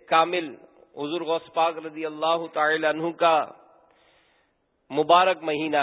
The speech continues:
ہے، تو اے کاش غوث اعظم رضی اللہ تعالی عنہ کے صدقے ہمیں پیٹ کا کفل مدینہ نصیب ہو جائے۔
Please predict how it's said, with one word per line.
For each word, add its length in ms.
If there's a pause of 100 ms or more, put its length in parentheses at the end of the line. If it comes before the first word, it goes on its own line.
ہے، 160 (680)
تو 40
اے 120 (100)
کاش 420 (1120)
غوث 280
اعظم 320
رضی 260
اللہ 460
تعالی 320
عنہ 280
کے 120 (100)
صدقے 420
ہمیں 360 (140)
پیٹ 300
کا 120 (100)
کفل 280
مدینہ 340 (100)
نصیب 380
ہو 60
جائے۔ 220